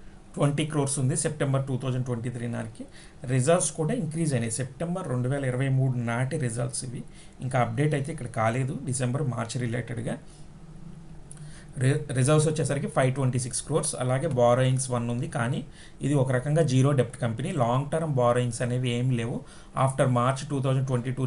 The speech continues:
నుంచి ఈ కంపెనీ జీరో డెప్ట్కి వెళ్ళిపోయింది. షార్ట్ టర్మ్ ఇవన్నీ స్లైట్, స్లైట్‌గా ఉన్నాయి. So ఓవరాల్గా ఈ కంపెనీ వచ్చి జీరో డెప్ట్ కంపెనీ. అలాగే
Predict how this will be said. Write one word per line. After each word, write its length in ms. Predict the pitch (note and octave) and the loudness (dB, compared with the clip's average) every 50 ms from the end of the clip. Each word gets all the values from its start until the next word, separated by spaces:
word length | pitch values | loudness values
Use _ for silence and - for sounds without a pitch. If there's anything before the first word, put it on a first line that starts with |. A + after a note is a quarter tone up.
| A#2+ A#2+ | 0 -2
నుంచి 180 | A#2+ B2 A#3 B3+ | -2 -4 -4 -6
ఈ 40 | A#3+ - C3 | -4 -2 -2
కంపెనీ 300 | A#2+ A2+ A2+ D#3+ G#3+ A3 C#3 B2+ | -2 -2 -2 -4 -4 -2 0 2
జీరో 180 | C3 B2+ C3 B2+ A#2+ | 2 4 4 2 0
డెప్ట్కి 220 | A#2 A2+ - - - A#2 | 0 -2 -6 -8 -8 -6
వెళ్ళిపోయింది. 440 | A2+ A2 - B2 A#2 A#2 D#3+ G#3+ - - - - - - - - - - - | -6 -4 -4 -4 -4 -4 -4 -6 -8 -10 -14 -16 -18 -18 -18 -16 -10 -6 0
షార్ట్ 240 | E3+ C#3 C3 C3+ C#3+ | 2 2 2 2 2
టర్మ్ 220 | D3 D#3 E3 - - - - C3+ | 0 0 0 -4 -6 -8 -8 -2
ఇవన్నీ 260 | B2 B2+ B2+ C#3 D3+ - | 0 0 2 2 0 0
స్లైట్, 260 | C#3+ C#3 B2+ B2 - - | 0 0 0 0 0 0
స్లైట్‌గా 340 | C#3 C3 C3 C3+ B2 B2 A#2 A2+ | 0 0 0 0 -2 -2 -2 -2
ఉన్నాయి. 200 | A2+ A#2+ - - - - - - - - - - - - - - - - - - - - - - - - | -2 -4 -4 -6 -8 -12 -18 -18 -18 -18 -18 -18 -18 -20 -20 -20 -20 -20 -20 -20 -20 -20 -20 -14 -12 -8
So 80 | - G3+ - - - - - - - - B2+ C3 | -6 -6 -8 -8 -12 -18 -20 -16 -6 -2 2 2
ఓవరాల్గా 400 | C3 C#3 D3+ D3+ D3+ D#3 D#3+ F#3 | 4 6 8 8 8 8 6 2
ఈ 40 | E3 D#3 | 0 2
కంపెనీ 280 | C#3 B2+ B2 A#2+ C#3 D3 C#3 | 2 2 2 0 0 0 0
వచ్చి 160 | C3+ C3+ - F3+ C3 | 0 -2 -2 -2 2
జీరో 160 | C3 C3 C3 C3 C3+ B2 | 2 2 4 2 2 0
డెప్ట్ 180 | A2 - - - | 0 -2 -6 -8
కంపెనీ. 320 | - A2+ A2 G#2+ A#2+ C3+ A3 - - - - - - - - - - - - - - - - - - - - - | -6 -6 -6 -4 -4 -6 -6 -8 -10 -16 -20 -20 -20 -20 -20 -20 -20 -20 -20 -20 -20 -18 -18 -16 -16 -14 -6 0
అలాగే 240 | C#3 C3+ C#3 D3 D#3+ | 2 2 4 4 2